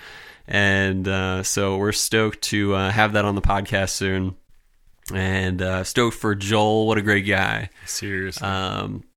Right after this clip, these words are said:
Speaker 1: those are the, those are the new updates,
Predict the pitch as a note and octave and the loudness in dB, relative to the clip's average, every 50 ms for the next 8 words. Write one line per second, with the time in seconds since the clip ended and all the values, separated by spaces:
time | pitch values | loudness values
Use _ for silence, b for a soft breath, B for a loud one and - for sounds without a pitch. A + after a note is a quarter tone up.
0 | _ _ _ - - _ _ _ _ - A2 B2 C#3 D#3 D#3 D3+ D#3 C3+ C3 A#2+ | _ _ _ -20 -20 _ _ _ _ -2 2 4 4 4 4 4 4 4 6 6
1 | A2+ G#2 G#2+ B2 C3+ C#3 C3+ B2 A#2+ A2+ A2 A2+ A#2 B2 B2+ C3 C3+ C#3 C#3+ D3 | 6 4 4 2 2 2 2 2 2 2 2 2 4 4 4 6 6 4 4 4
2 | D3+ C#3 - A#2 C3 - - - C#3+ C#3+ D3+ D#3 - - - - | 2 2 2 2 0 0 0 0 0 0 0 0 0 0 -2 0